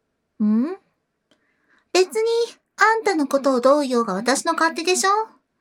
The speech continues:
セックスしか能のない、クソみたいな男にかける言葉なんて、罵倒くらいしか持ち合わせてないの。だから、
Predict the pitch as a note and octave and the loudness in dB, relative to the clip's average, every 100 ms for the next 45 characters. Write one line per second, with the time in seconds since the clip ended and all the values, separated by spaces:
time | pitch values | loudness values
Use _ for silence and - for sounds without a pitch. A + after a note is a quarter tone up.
0 | _ _ _ _ _ _ _ - E4+ E4 | _ _ _ _ _ _ _ -4 -2 -2
1 | - C#4 - A3 G#3+ - G3+ G#3+ C4 C#4+ | -6 -8 -4 -4 -4 -6 -2 0 0 0
2 | C#4 A3 A3 A#3+ A#3+ A3+ _ _ _ - | 0 0 0 0 -2 -6 _ _ _ -6
3 | - A#4 A#4+ F4+ F#4 D4 A#3+ B3 D4 F4 | -2 0 0 0 0 2 0 0 -2 -2
4 | E4 D4 B3+ D4+ D4+ D4 A#3+ C4+ C#4+ C#4+ | -2 -4 -2 -2 -2 -2 -2 0 0 0
5 | B3+ A#3+ C#4+ - _ _ _ _ _ F4 | 0 0 -2 -2 _ _ _ _ _ 0
6 | F4+ G#4 G#4+ G#4+ G#4+ G#4 F#4 D#4+ - A#3 | 2 2 2 2 0 -2 -2 -4 0 0
7 | A#3+ B3 E4 F4 F4+ D4+ C4+ A3+ C4 C#4+ | 0 -2 -2 -2 -2 -4 -2 0 0 0
8 | C4 A#3 B3+ B3+ _ _ _ _ _ _ | 0 0 0 -2 _ _ _ _ _ _
9 | _ _ F#4+ F#4+ E4+ D#4+ F4+ F4+ | _ _ -2 0 -2 0 0 -2